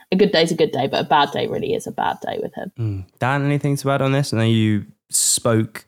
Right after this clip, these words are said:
Speaker 2: concern, uh, about the concerns you have over his, uh, penchant for own goals at present. Um, yeah, what, what, what's your opinion?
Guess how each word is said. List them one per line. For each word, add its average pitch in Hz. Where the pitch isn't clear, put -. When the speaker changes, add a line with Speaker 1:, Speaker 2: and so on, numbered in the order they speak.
Speaker 2:
concern, 107
uh, 101
about 101
the 104
concerns 104
you 98
have 98
over 95
his, 95
uh, 98
penchant 110
for 110
own 104
goals 101
at 92
present. 92
Um, 107
yeah, 104
what, 113
what, 117
what's 117
your 113
opinion? 92